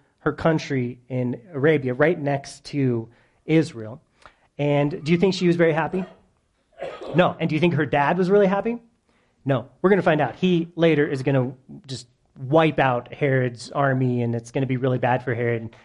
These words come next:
Herod is gonna be kicked out, and eventually Herod is gonna end up in Spain, dying a horrible death. But that's the end of the story. So Herod marries his own niece,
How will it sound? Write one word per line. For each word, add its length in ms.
Herod 220
is 60
gonna 100
be 100
kicked 280
out, 320
and 360
eventually 560
Herod 300
is 100
gonna 180
end 280
up 280
in 440
Spain, 720
dying 580
a 80
horrible 360
death. 260
But 260
that's 200
the 240
end 160
of 100
the 60
story. 240
So 240
Herod 480
marries 520
his 600
own 460
niece, 560